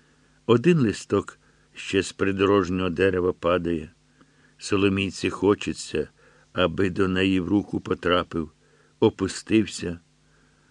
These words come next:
Вона долоню навіть простягає. Може, потеплішає на душі. Листок пролітає мимо. Далеко від неї падає. Не дотягтися.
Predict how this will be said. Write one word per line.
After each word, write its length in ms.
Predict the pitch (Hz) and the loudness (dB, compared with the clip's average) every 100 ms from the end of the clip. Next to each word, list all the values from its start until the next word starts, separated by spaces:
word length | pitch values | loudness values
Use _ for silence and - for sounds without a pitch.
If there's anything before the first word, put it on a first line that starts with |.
| _ - | _ -8
Вона 420 | 92 117 120 113 | 0 4 4 4
долоню 640 | 98 113 104 123 131 127 | 4 6 6 6 6 6
навіть 420 | 117 117 110 113 | 6 6 4 4
простягає. 1040 | - 104 113 - - 104 101 107 98 92 87 _ _ _ _ _ _ _ _ - | 0 2 2 0 -2 0 2 2 2 -2 -8 _ _ _ _ _ _ _ _ -10
Може, 400 | 85 87 80 82 | -6 -4 -4 -6
потеплішає 960 | - - - - 76 104 104 - 95 | -6 -8 -8 -8 -2 0 0 0 0
на 160 | 90 90 | 0 -2
душі. 560 | 82 87 - 87 85 - _ _ _ _ _ _ _ - | -4 -6 -4 -4 -4 -10 _ _ _ _ _ _ _ -10
Листок 640 | 80 85 - - 101 87 - | -6 -6 -6 -2 -2 -2 -6
пролітає 640 | 82 80 76 - 82 82 | -4 -2 -4 -2 0 0
мимо. 460 | 76 85 80 71 65 _ _ _ _ _ _ _ _ - | -4 -4 -6 -8 -16 _ _ _ _ _ _ _ _ -10
Далеко 640 | 82 104 117 123 110 117 | 4 8 10 8 6 2
від 200 | 107 104 | 2 2
неї 420 | 92 98 92 90 | 0 0 0 0
падає. 720 | 80 - 82 80 73 76 67 - _ _ _ _ _ _ _ - | -4 -2 -2 -2 -6 -10 -12 -18 _ _ _ _ _ _ _ -12
Не 340 | 78 82 101 | -6 0 2
дотягтися. 1300 | 110 95 95 - 92 92 - - 69 - - - | 2 0 -2 0 -2 -2 -12 -12 -12 -12 -16 -16